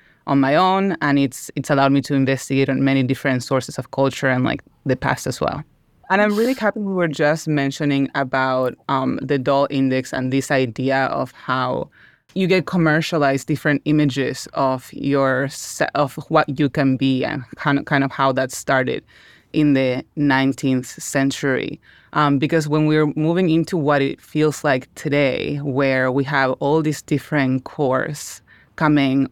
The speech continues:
all at once, um, it feels like we keep on getting these multiple ideas of who we could become, and it's kind of, like, imploded.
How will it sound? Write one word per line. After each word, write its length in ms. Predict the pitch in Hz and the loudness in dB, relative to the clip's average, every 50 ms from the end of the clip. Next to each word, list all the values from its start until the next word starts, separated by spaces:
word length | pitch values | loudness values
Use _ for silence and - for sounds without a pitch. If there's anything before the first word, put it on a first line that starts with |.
| _ | _
all 200 | - 147 147 147 | 0 2 2 2
at 120 | 151 147 - | 2 2 0
once, 600 | 147 135 139 139 135 131 - 143 143 - - - - - - - - - - _ - | 0 0 0 0 0 -2 -4 -6 -8 -10 -14 -18 -20 -20 -20 -20 -20 -20 -20 _ 0
um, 320 | - 151 143 139 139 131 - - | 2 2 4 4 2 0 0 -2
it 120 | 165 147 | -2 -2
feels 520 | - - - 175 165 175 185 190 - - | -2 -4 -2 0 2 2 2 0 -2 -2
like 380 | 180 156 143 131 131 135 - - - | -2 0 0 0 -2 -4 -6 -8 -6
we 280 | 147 135 143 139 127 - _ _ _ | -4 0 0 0 -2 -4 _ _ _
keep 240 | - - 156 139 - | -6 -6 -4 -2 0
on 200 | 151 143 143 131 | 2 2 2 2
getting 440 | 143 139 139 143 135 135 131 127 - _ _ _ _ _ _ _ _ _ _ | 2 2 2 2 2 2 0 -2 -4 _ _ _ _ _ _ _ _ _ _
these 280 | 170 147 165 147 - - | -2 0 0 0 0 0
multiple 420 | 165 160 165 170 165 185 - 170 | 2 2 4 2 2 0 2 2
ideas 400 | 147 139 135 135 143 147 139 - | 2 2 2 2 2 2 2 0
of 120 | 151 127 - | -2 -8 -8
who 160 | - - 156 | -6 -4 -2
we 160 | 139 143 139 | 0 0 0
could 260 | 123 - 151 143 127 110 | 0 0 -2 -2 0 0
become, 460 | - 123 - - 143 139 135 127 127 | -2 -4 -2 -2 0 0 2 2 2
and 100 | 127 131 | 0 0
it's 100 | 135 127 | 0 -2
kind 180 | - - 151 147 | -2 -2 -2 0
of, 80 | 139 131 | 0 0
like, 140 | 139 127 120 | 0 -2 0
imploded. 880 | 147 143 139 131 - - - 147 139 139 139 143 135 - 120 50 - | -2 -2 -2 -2 -4 -6 -4 0 0 2 2 2 2 0 0 -2 -4